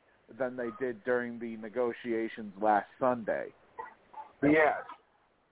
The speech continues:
Speaker 2: I mean, okay, let me, let, now let's think back to nine eleven. I mean, 'cause the collective bargaining was supposed to end at that time in two thousand one, but that gave them more buying time. So, you know, I was hoping maybe they could learn from that,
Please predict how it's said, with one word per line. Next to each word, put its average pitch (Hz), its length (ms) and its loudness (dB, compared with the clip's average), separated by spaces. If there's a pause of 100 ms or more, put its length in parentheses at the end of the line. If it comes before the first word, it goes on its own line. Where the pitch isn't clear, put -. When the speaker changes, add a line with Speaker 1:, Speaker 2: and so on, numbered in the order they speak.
(680)
Speaker 2:
I 220 80 6
mean, 233 160 4 (260)
okay, 226 260 2
let 269 120 4
me, 277 80 2 (140)
let, 254 140 2 (100)
now 302 100 4
let's 311 160 4
think 269 240 2
back 190 240 2 (120)
to 190 80 0
nine 190 220 2
eleven. 170 440 0
I 170 40 -8
mean, 185 160 -8 (300)
'cause 196 140 0
the 196 100 2
collective 262 400 0
bargaining 220 340 2
was 202 160 -4
supposed 208 220 2
to 214 160 -8
end 196 160 2
at 175 180 0
that 254 220 2 (100)
time 156 380 0 (340)
in 170 100 0
two 208 120 2
thousand 196 480 -2
one, 214 240 0 (400)
but 185 140 0
that 240 180 0
gave 220 160 0
them 202 100 -8
more 202 140 2
buying 220 460 0
time. 170 220 -8 (500)
So, 190 260 2 (160)
you 403 140 2
know, 208 160 2 (180)
I 220 60 2
was 220 180 0
hoping 233 260 2
maybe 233 180 -6
they 220 80 -4
could 185 140 -6
learn 214 200 0
from 180 140 -6
that, 214 300 2